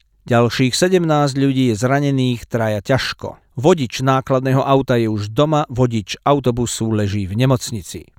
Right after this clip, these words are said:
Na mieste nehody zasahovali dva vrtuľníky, sedem sanitiek, šesťdesiattri hasičov a okamžite prišli ministerky vnútra a zdravotníctva.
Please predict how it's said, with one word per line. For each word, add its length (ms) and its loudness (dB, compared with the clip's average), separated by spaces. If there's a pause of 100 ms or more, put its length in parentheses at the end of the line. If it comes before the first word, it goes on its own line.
(280)
Na 160 2
mieste 400 0
nehody 560 2
zasahovali 720 2
dva 160 2
vrtuľníky, 800 2
sedem 400 0
sanitiek, 720 0 (160)
šesťdesiattri 880 0
hasičov 720 2
a 160 0
okamžite 640 2
prišli 320 0
ministerky 640 0
vnútra 400 2
a 80 2
zdravotníctva. 1040 -2